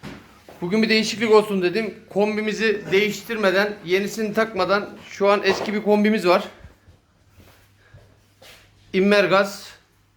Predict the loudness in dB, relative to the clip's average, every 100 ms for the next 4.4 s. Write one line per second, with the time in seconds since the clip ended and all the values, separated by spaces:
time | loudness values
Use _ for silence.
0 | _ _ _ _ _ _ _ -20 -4 -2
1 | -2 -4 -6 -6 -2 -2 -2 -10 -20 -20
2 | -20 -20 -20 -14 -2 -2 -2 0 2 2
3 | 2 4 4 2 0 4 4 4 2 2
4 | 2 0 -2 -4